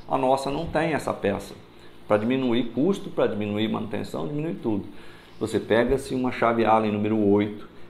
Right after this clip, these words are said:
que tem esse formato aqui na cabeça, aqui, ó. Você vai fazer o seguinte, você vai limpar o assento do retentor. Você pega aqui, ó, faz um pouquinho de força, limpa, porque ele vai limpar e dá uma polida. Ó,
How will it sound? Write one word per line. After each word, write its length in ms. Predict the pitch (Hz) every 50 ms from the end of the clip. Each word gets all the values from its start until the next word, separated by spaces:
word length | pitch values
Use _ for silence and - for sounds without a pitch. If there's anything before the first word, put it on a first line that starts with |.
| - -
que 120 | 127 123
tem 280 | 123 139 135 143 143 151
esse 180 | 165 165 170
formato 560 | - - - - 117 113 117 117 120 117 110
aqui 160 | 104 - - 104
na 120 | 101 101
cabeça, 500 | - - 95 95 92 95 101 101 - -
aqui, 240 | - - - 120 135
ó. 120 | - 110 - - - - - - - - - - - -
Você 80 | 147
vai 120 | 135 135 135
fazer 200 | 135 139 135 139
o 40 | 135
seguinte, 420 | - 135 127 127 127 120 - - - - - -
você 140 | - 107 107
vai 200 | 101 120 127 139
limpar 600 | 147 160 151 120 - - 123 135 147 151 139 -
o 80 | 131
assento 760 | 131 123 - - - - 117 127 135 127 - - - - - - - - -
do 120 | - 107 107
retentor. 640 | 117 117 117 131 127 120 - 104 110 113 110 113
Você 140 | 110 - 104
pega 340 | 101 - 107 113 117 104 -
aqui, 200 | - - 127 147
ó, 240 | 143 117 98 85 - - -
faz 200 | 110 113 120 117
um 40 | 107
pouquinho 320 | 110 104 101 - 101 98
de 80 | - -
força, 460 | - 107 123 151 175 170 165 - 110
limpa, 640 | 101 90 101 110 127 160 190 196 - 214 208 208 - - - - - - -
porque 240 | - 117 113 - 123
ele 160 | 120 117 104
vai 280 | 92 104 123 160 190 202
limpar 320 | 180 156 - 151 151 175
e 40 | 170
dá 80 | 180
uma 140 | 180 190 202
polida. 500 | 196 208 208 180 143 120 113 101 92 87 - - - - - -
Ó, 240 | - 98 98 92 -